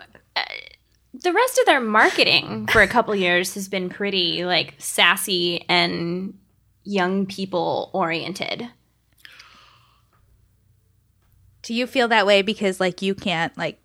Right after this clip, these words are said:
Speaker 2: do, you know, like, contort your body or 'cause you're not, like, a little Asian girl? Like, why do you feel alienated?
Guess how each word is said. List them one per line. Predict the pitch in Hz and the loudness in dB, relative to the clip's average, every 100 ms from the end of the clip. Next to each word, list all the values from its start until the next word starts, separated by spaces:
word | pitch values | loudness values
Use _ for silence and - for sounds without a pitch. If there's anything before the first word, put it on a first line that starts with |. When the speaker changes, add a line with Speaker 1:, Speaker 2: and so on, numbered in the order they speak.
| _ _ _ _ - | _ _ _ _ -4
Speaker 2:
do, | 202 180 170 165 160 - - | 0 0 -2 -6 -10 -16 -16
you | 160 | -10
know, | 156 147 - | -8 -8 -10
like, | 165 - | -10 -10
contort | 175 170 196 - | -12 -4 0 0
your | 165 | 2
body | 170 170 175 196 190 180 175 | 4 4 6 4 2 2 0
or | 160 160 156 151 160 - - - - - | 0 2 2 2 -2 -10 -20 -20 -20 -8
'cause | 185 - | -8 -2
you're | 170 | -2
not, | 180 175 170 | 2 2 2
like, | 170 165 | -2 -2
a | |
little | 165 175 165 | -2 0 2
Asian | 165 196 226 233 | 0 0 0 2
girl? | 240 247 247 | 4 4 4
Like, | 220 214 | 2 -2
why | 220 214 202 202 | 0 6 6 6
do | 208 | 2
you | 202 202 | -2 -4
feel | 190 170 | -4 -2
alienated? | 170 147 151 143 - - | -2 -4 -8 -14 -14 -14